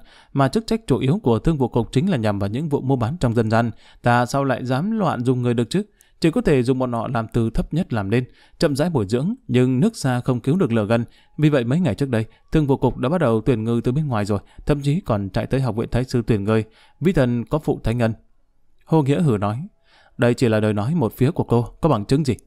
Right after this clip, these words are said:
Ai cũng biết quan hệ giữa Lý gia của các người cùng với học viện Thái sư cũng không phải là ít. Trong việc này có mưu mẹo hay không, chỉ sợ cũng có mình cô tự biết." Lý Kỳ cười ha ha, <laughs> "Ha ha ha, Hồ Thượng Thư, ngươi chính là chứng minh tốt nhất à? Cái này đều ức hiếp lên trên đầu Lý gia rồi.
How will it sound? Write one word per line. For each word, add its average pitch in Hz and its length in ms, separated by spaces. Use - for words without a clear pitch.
Ai 139 160
cũng 160 140
biết 220 160
quan 135 160
hệ 120 100
giữa 123 100
Lý 143 120
gia 151 140
của - 140
các 135 160
người 123 160
cùng 117 180
với 160 100
học 127 120
viện 117 140
Thái 139 140
sư 131 260
cũng 139 120
không 147 120
phải 113 140
là 98 100
ít. 196 180
Trong 196 120
việc 135 140
này 123 180
có 190 140
mưu 170 140
mẹo 135 160
hay 120 140
không, 131 180
chỉ 147 100
sợ 123 280
cũng 160 240
có 196 100
mình 117 320
cô 110 160
tự - 140
biết." 139 200
Lý 147 140
Kỳ 135 140
cười 104 200
ha 110 140
ha, 120 340
<laughs> - 60
"Ha 143 260
ha 123 220
ha, - 100
Hồ 123 160
Thượng 123 140
Thư, 135 260
ngươi 139 180
chính 143 200
là 135 60
chứng 117 160
minh 131 120
tốt 117 140
nhất 127 140
à? 101 140
Cái 214 100
này 135 220
đều 123 140
ức 208 140
hiếp 226 260
lên 170 220
trên 185 140
đầu 104 140
Lý 120 140
gia 131 200
rồi. 92 160